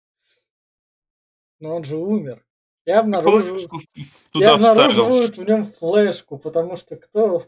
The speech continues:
Speaker 1: в-, слушает аудиокассеты в семнадцатом году? <laughs>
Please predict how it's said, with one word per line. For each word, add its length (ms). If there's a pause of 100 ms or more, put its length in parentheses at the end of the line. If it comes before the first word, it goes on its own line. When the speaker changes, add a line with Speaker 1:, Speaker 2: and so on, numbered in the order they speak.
Speaker 1:
в-, 100
слушает 540
аудиокассеты 800
в 60
семнадцатом 580
году? 320 (460)
<laughs> 680